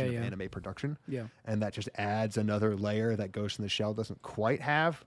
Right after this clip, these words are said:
Speaker 2: But let's be honest, Ghost in the Shell is also just as much of a swan song of traditional animation because it was traditionally animated.
Speaker 1: Yeah.
Speaker 2: So,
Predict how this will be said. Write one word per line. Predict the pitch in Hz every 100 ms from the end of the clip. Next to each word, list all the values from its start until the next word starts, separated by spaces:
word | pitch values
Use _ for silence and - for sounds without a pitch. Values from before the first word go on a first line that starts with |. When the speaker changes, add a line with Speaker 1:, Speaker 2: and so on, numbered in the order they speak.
| -
Speaker 2:
But | 131
let's | 135 -
be | 120
honest, | 107 117 127 -
Ghost | 110 110
in | 120
the |
Shell | 107 117 107
is | 101 -
also | - 123 127 131 110
just | 113 104
as | 113
much | 107 101
of | 98
a |
swan | - 110 101 104
song | - 113 107
of | 92
traditional | 104 101 - 90
animation | 107 98 107 139 147 - - - - -
because | 117 107 101
it | 110
was | 76 156 110
traditionally | - 104 104 104 104
animated. | 135 110 82 76
Speaker 1:
Yeah. | 165 143 - - -
Speaker 2:
So, | - 104 101